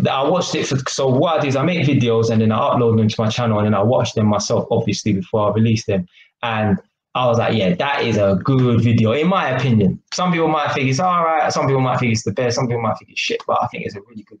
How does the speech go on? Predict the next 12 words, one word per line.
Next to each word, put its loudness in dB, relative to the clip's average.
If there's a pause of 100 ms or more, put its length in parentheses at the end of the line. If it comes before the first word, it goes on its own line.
video. -14 (560)
But -2 (560)
I, -4
I, -2 (100)
I -2
honestly, 0
I, 0
I 0
don't 0
know, 2
man. 2
Like, 0